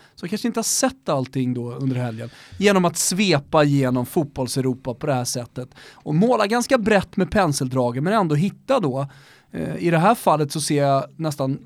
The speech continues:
oss som hantverkare att hitta de här små grejerna som kanske folk har missat. Eh, det blir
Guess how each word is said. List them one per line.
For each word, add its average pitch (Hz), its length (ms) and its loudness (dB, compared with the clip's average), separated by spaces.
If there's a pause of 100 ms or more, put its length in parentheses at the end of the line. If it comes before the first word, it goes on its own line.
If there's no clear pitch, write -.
oss 156 220 -2
som - 140 -2
hantverkare 190 920 -2
att - 120 -14
hitta - 340 -10
de 202 120 -4
här 117 100 -6
små 175 480 -2
grejerna 135 500 -6
som 131 140 -6
kanske 131 200 -8
folk 123 300 -10
har 131 80 -4
missat. 131 560 -6 (340)
Eh, 143 220 -4
det 131 160 -4
blir 135 380 0